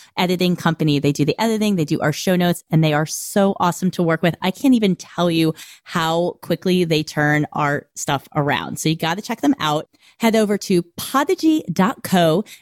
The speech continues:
That's P O D I G Y dot C O,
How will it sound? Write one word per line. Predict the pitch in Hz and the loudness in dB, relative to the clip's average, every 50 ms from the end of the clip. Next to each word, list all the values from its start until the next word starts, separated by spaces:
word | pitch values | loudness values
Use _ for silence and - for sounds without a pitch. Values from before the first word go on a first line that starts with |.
| _ 180 | _ -4
That's | 180 180 - - | -4 -4 -4 -6
P | - - - 311 349 - | -14 0 2 2 2 4
O | - 190 175 170 | 2 0 0 0
D | - - 202 208 208 - | 0 2 2 2 2 2
I | - 165 160 | 2 0 0
G | 156 - 165 185 233 | 0 0 0 0 0
Y | 269 196 170 165 165 170 - - 156 - | 2 0 0 -2 -2 -4 -8 -10 -14 -10
dot | - 170 139 - 285 - - _ | -6 -4 -4 -4 -6 -10 -16 _
C | - - - - - 196 214 320 - | -12 -12 -10 -4 -2 0 0 0 0
O, | - 160 147 165 | 0 0 2 0